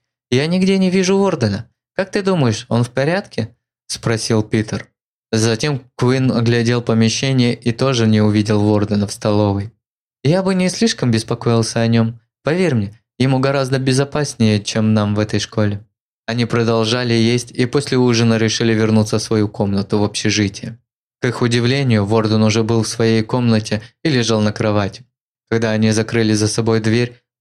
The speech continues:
Ворден поднял голову и тут же улыбнулся Питеру и Куину. "Эй, я уже давно жду вас двоих",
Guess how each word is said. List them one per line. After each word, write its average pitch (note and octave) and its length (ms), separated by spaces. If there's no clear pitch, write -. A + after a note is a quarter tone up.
Ворден A#2 380
поднял A2+ 360
голову A2 400
и A#2+ 160
тут A#2+ 220
же A2+ 100
улыбнулся A2 540
Питеру A2 560
и A2+ 80
Куину. G2+ 460
"Эй, C#3 320
я C#3+ 220
уже F#3+ 200
давно F#3+ 440
жду F#3+ 220
вас E3+ 200
двоих", C#3+ 500